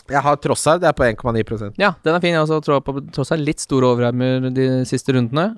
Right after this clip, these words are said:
Speaker 2: men, eh, ellers så ser det greit ut. Bamidele Alli.
Speaker 1: Her, ja.
Speaker 2: Han har
Speaker 1: Da er
Speaker 2: en
Speaker 1: vi
Speaker 2: eierandel på null komma seks.
Speaker 1: Ja, ja, den liker jeg gisse
Speaker 2: Ja,
Speaker 1: godt.
Speaker 2: det er en ven-, den er veldig fin. Det, han hadde jeg diffa på, på et, eh, free hit-lag.
Speaker 1: Hvor mye er Bale oppi nå?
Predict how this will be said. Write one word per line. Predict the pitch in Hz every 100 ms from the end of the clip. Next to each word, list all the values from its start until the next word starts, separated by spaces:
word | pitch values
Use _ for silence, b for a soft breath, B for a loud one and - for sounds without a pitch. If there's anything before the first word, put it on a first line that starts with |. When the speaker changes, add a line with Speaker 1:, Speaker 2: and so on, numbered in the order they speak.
| -
Speaker 2:
men, | 139 135 135
eh, | 135 139 139
ellers | 120 147
så | -
ser | 147 131
det | 131
greit | 123 -
ut. | 180 - B B B B
Bamidele | 143 139 170 190 185 147 160
Alli. | 147 - _ _ _ _ _ _ _ _ _ _ -
Speaker 1:
Her, | 127 139
ja. | - _ _ _ - - -
Speaker 2:
Han | 165
har | 131
Speaker 1:
Da |
er | 123
Speaker 2:
en | 143
Speaker 1:
vi |
Speaker 2:
eierandel | 135 131 135
på | 131
null | 143 123
komma | 135 127
seks. | 131 101 104
Speaker 1:
Ja, | 82
ja, | -
den | 98 113 117
liker | 117 113 120
jeg | 107
gisse | 110 104
Speaker 2:
Ja, | 117
Speaker 1:
godt. | 139
Speaker 2:
det |
er | 143
en | 170
ven-, | 160 143
den | 165
er | 220
veldig | 165
fin. | 190
Det, | 185
han | 190 196
hadde | 269 302
jeg |
diffa | 247 - 147
på, | - 160 160
på | 170 160 156
et, | - -
eh, | 156 151 147 147 147
free | 143 143
hit-lag. | 131 165 190 _ _ _ _ b b b
Speaker 1:
Hvor | 143 165
mye | 226 190
er | 180
Bale | 131 101 104
oppi | - 139
nå? | 151